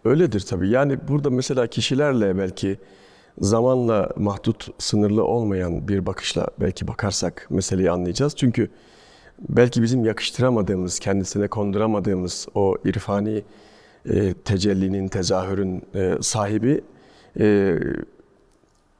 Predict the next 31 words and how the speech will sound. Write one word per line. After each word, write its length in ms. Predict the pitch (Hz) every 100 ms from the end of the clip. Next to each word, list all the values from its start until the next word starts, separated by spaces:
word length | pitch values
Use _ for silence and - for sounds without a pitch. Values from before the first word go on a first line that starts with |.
| - -
her 200 | 101 120
ne 120 | 139
kadar 340 | 139 101 101
nasıl 240 | 107 127 131
bir 60 | 120
yaşat-, 460 | 110 - - -
e, 220 | - -
haya-, 300 | - 110 110 -
yaşat-, 440 | 110 - 117 -
e, 280 | - - -
yaşam, 380 | 110 - 120 98 - - - 101 -
ya 200 | - -
nasıl 200 | 107 120
bir 60 | 117
hayat 280 | 110 107
yaşıyor, 480 | 110 95 101 101 - - - - - -
o, 320 | 113 113 113 104
ona 240 | 117 120
bakmaksızın 760 | 107 120 143 - 98 110 180 -
aslında 640 | 92 - 107 110 120 117 -
biraz 420 | - 104 143 101 110
da 180 | 147 - - - - - - -
öteden 420 | 98 120 113 131
beri 140 | 110 95
gelen 240 | 98 98
medeniyetin 680 | 92 92 98 101 101 139 131 -
halkaları 560 | 107 101 98 113 113 95
var. 140 | 85 98
Bu 140 | 104
halkalardan, 680 | 110 104 117 110 107 131 151 - - - - - -
e, 420 | 107 104 101 98